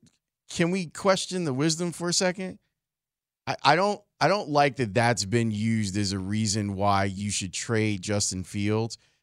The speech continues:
because the truth is, is that there really isn't a ton of salary relief in year one. Justin Fields costs six million dollars. What do you think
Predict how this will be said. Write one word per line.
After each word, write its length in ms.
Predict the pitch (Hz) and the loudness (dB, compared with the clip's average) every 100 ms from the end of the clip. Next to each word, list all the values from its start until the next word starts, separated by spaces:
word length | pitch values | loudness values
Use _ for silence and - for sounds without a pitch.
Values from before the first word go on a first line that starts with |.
| _ | _
because 260 | 123 147 123 | -2 0 0
the 60 | |
truth 340 | 131 127 - 131 | -2 -4 -2 2
is, 220 | 123 117 | 2 2
is 80 | 117 | 0
that 180 | 123 | -2
there 100 | - | -2
really 320 | 135 175 196 - | -4 -4 -4 -4
isn't 320 | 160 208 202 | -2 -2 -2
a 40 | 117 | -2
ton 380 | - - 127 | -4 -4 -2
of 300 | 113 95 90 - | -2 -4 -8 -6
salary 540 | - 120 120 117 113 | 2 4 4 2 0
relief 500 | 104 101 110 104 - _ _ _ - | 0 0 0 0 -4 _ _ _ -2
in 160 | 120 | 2
year 240 | 117 120 104 | 2 2 0
one. 460 | 95 156 202 190 190 _ _ _ _ _ _ | 0 0 -2 -8 -14 _ _ _ _ _ _
Justin 260 | - 175 214 | -2 0 -2
Fields 220 | 196 208 | -2 -4
costs 240 | 220 214 - | -2 0 0
six 220 | 202 220 | 0 -2
million 240 | 202 202 | -2 0
dollars. 400 | 196 220 143 98 - _ | 2 4 4 0 -6 _
What 180 | - 120 | 0 2
do 60 | 160 | 2
you 120 | 185 | -2
think 300 | 185 190 180 | 0 0 0